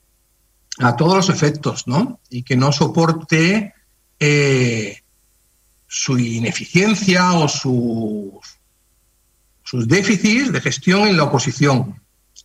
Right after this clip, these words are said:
No tenemos contrato, y esto lo dejo clara, claro el informe de la señora secretaria, eh, y, y no lo tenemos no por una fatalidad, no por una desgracia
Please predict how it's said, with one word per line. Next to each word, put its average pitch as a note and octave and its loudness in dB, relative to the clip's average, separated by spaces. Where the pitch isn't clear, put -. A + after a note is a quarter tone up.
No D#3+ 4
tenemos G#3 2
contrato, A3+ 0
y D3 0
esto E3 -2
lo D#3+ 2
dejo D#3+ 0
clara, D3+ 2
claro D#3 2
el C#3 2
informe D3+ 0
de C3+ 0
la C#3+ 2
señora C#3+ 2
secretaria, E3+ 0
eh, B2+ 0
y, C3 2
y C#3+ 0
no G3+ 4
lo A3 2
tenemos A3 2
no G3+ 2
por G3+ 2
una F#3+ 4
fatalidad, C#3+ 0
no D3+ 0
por D#3+ 2
una D3 2
desgracia B2+ 0